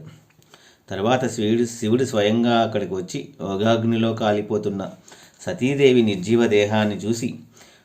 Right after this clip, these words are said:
ఒక సామాన్యుల్లాగా విలపించాడు. ఆమె దేహాన్ని తన భుజాలపై వేసుకొని దుఃఖంతో, శోకంతో పిచ్చివాడిలా లోకాలన్నీ తిరుగుతూ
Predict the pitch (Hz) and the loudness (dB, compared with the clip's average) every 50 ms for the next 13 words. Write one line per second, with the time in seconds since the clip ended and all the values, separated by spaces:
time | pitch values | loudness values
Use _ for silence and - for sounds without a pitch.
0 | _ _ 117 110 110 107 107 104 101 104 107 113 120 120 117 113 110 104 101 98 | _ _ -6 -4 -4 -2 -2 -2 0 2 2 2 4 4 4 4 2 0 0 0
1 | 98 98 95 92 95 95 90 - 87 90 92 90 - 92 90 87 - 90 85 85 | 0 -2 -2 -2 -2 -4 -4 -4 -4 -6 -6 -6 -6 -8 -8 -6 -6 -6 -6 -6
2 | 85 80 - - - _ _ _ _ _ _ _ _ _ _ _ _ _ - - | -6 -8 -12 -18 -20 _ _ _ _ _ _ _ _ _ _ _ _ _ -20 -20
3 | _ _ - 147 139 131 127 110 113 117 117 117 117 123 117 113 113 107 107 104 | _ _ -4 -2 0 0 0 2 2 2 2 2 2 0 0 0 0 -2 -2 -4
4 | 101 92 95 90 107 117 120 120 117 123 117 110 104 104 107 104 - - 147 160 | -4 -4 -4 -2 -2 0 0 0 0 0 0 0 2 2 0 0 -2 -6 -8 -8
5 | 214 240 - - - - _ _ _ - 120 120 117 - 123 113 107 104 113 107 | -8 -8 -10 -14 -20 -20 _ _ _ -6 -4 -4 -4 -2 -2 -2 0 0 0 0
6 | 101 95 92 107 104 104 107 120 117 110 110 107 104 92 87 104 107 - - 135 | 0 -2 -2 -4 -4 -4 -2 -4 -4 -2 0 0 -2 -2 -2 -6 -10 -6 -4 -2
7 | 120 113 107 101 98 98 95 92 90 87 92 104 101 110 120 117 113 107 104 101 | 0 0 0 0 0 -2 -2 -2 -2 -2 -2 -4 -2 -2 0 0 0 0 -2 -4
8 | 101 98 90 87 92 87 90 110 117 - 156 | -6 -6 -6 -6 -6 -4 -4 -4 -4 -4 -8